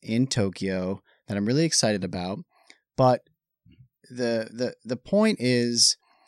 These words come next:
this panel is made up of professionals in different industries, okay? So in the games industry, as well as the traditional media industry. And the people on the games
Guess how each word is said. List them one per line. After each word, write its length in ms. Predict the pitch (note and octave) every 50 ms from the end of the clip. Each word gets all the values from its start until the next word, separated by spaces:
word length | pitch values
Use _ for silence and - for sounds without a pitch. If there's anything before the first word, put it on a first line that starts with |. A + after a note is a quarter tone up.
| - _
this 340 | - C#3+ G#3 C#4 D4 - -
panel 440 | - - E3 E3+ G3+ G#3+ F3+ C3+ B2+
is 120 | A2 G2
made 220 | G#2+ B2 C3+ C3+ B2
up 180 | B2 A#2 -
of 140 | B2 A2+ -
professionals 760 | - - A2 - - A#2+ B2 B2+ - - C3+ B2+ C3 C3 -
in 140 | - G#2+ A2
different 380 | F2 - A#2+ - - A#2+ - -
industries, 760 | A2 A2 G2+ G2 F#2 - - F2+ E2+ C2+ - - - - - -
okay? 340 | - G2 - G#2 G2 A2 C3 C3 _ _ _ _ _ - - _ _ _ -
So 640 | - - - C#3 B2 A#2 A#2 A2 G#2 G2+ G2 G2 -
in 120 | A#2 A#2 G2+
the 60 | G2
games 400 | F#2 C#3+ D#3 E3 E3+ E3+ D#3+ D#3+
industry, 720 | D#3+ D#3 D3+ D3+ C#3 - - - D3 C#3+ C#3 C3+ C3+ C3+
as 160 | A#2 A#2 G#2+ A2+
well 180 | B2 B2 B2
as 140 | A#2+ G#2+ -
the 80 | - G#2
traditional 480 | - - A#2+ A2+ B2 A#2 - A#2+ A#2 A#2
media 360 | B2+ F3 G3+ G#3 G3+ C#3 G#2+
industry. 640 | G#2 A2 G#2+ G2+ G2 - - - F#2+ F#2 F#2+ G2+ G2+ _ _ _ _ _ _ - - _ _ _ _ _ _ -
And 240 | C3+ C#3 C#3 C3+ C3
the 60 | C3
people 340 | - G3+ A3 G#3+ - G3+ F#3
on 180 | C#3 D3+ D3+
the 80 | C#3 B2
games 680 | A#2 A2 C#3+ D#3+ G3+ A#3+ C4 C4 C4 A#3+ - - -